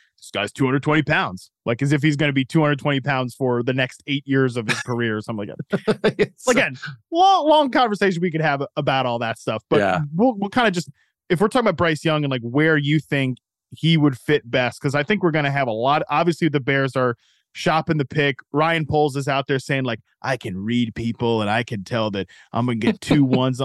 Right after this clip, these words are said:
Speaker 1: Okay, Ryan, we, everybody knows you're, you're trying to trade the pick, but if, if you could, like, telegraph the best spot for, uh, Bryce Young, where do you think that would be?
Speaker 2: Yeah, I mean,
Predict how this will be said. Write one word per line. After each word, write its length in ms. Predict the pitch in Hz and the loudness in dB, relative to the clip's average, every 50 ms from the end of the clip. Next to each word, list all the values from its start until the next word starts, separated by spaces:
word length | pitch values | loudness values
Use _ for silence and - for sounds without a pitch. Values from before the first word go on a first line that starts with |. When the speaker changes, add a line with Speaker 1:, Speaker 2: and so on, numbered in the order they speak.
| - - 156 | -4 -2 -2
Speaker 1:
Okay, 260 | 170 - - 165 135 | 0 0 0 0 0
Ryan, 320 | 120 117 107 110 110 117 | 0 -2 -4 -4 -4 0
we, 180 | 131 170 185 196 202 | 2 4 4 4 4
everybody 360 | 190 202 202 185 202 196 190 | 4 2 2 2 2 2 4
knows 400 | 190 202 208 190 170 139 131 143 - - | 4 4 4 4 2 0 -4 -12 -10 -6
you're, 200 | 170 160 156 143 - _ - 156 | -2 -2 -2 -2 -4 _ -4 -2
you're 80 | 156 | -2
trying 280 | 147 - 170 151 135 120 | 0 0 -2 -2 -2 -2
to 20 | 156 | -2
trade 140 | 151 123 | -4 -4
the 60 | 98 - | -4 -4
pick, 180 | 151 - - _ _ _ _ _ _ - | -4 -4 -4 _ _ _ _ _ _ 0
but 140 | 165 160 - 180 | 2 2 4 4
if, 280 | 175 180 202 175 147 | 2 2 2 0 0
if 240 | 190 170 170 160 151 | 0 2 2 4 4
you 100 | 208 220 | 4 4
could, 140 | 220 196 170 | 4 2 2
like, 160 | 170 160 151 - _ _ _ _ _ - | 2 0 0 -4 _ _ _ _ _ -4
telegraph 640 | - 180 175 170 165 147 156 151 147 143 139 - - | 0 2 2 2 2 2 0 0 0 0 -2 -4 -6
the 60 | 143 | -6
best 320 | 131 117 156 165 156 - - | -4 0 0 0 -2 -4 -6
spot 380 | - - 156 147 117 - - _ _ | -4 -2 -2 -2 -2 -4 -8 _ _
for, 480 | - 156 147 143 135 135 131 131 - - | -2 0 2 2 2 2 0 0 0 0
uh, 140 | 165 156 147 | 0 0 0
Bryce 320 | 120 135 127 123 - - | 0 0 0 -2 -2 -2
Young, 300 | 135 120 113 110 104 110 | -2 -2 -2 -2 -4 -4
where 80 | 117 117 | -2 -2
do 80 | 113 | -2
you 40 | 107 | -2
think 140 | 117 110 101 | -4 -4 -6
that 140 | 98 87 87 | -6 -6 -6
would 100 | 80 - | -8 -10
be? 180 | - - - _ _ _ _ _ - | -12 -18 -20 _ _ _ _ _ -2
Speaker 2:
Yeah, 340 | 190 226 247 247 214 175 160 | 0 2 2 2 2 2 2
I 40 | 185 | 2
mean, 320 | 185 190 185 180 170 135 | 2 2 2 0 0 -4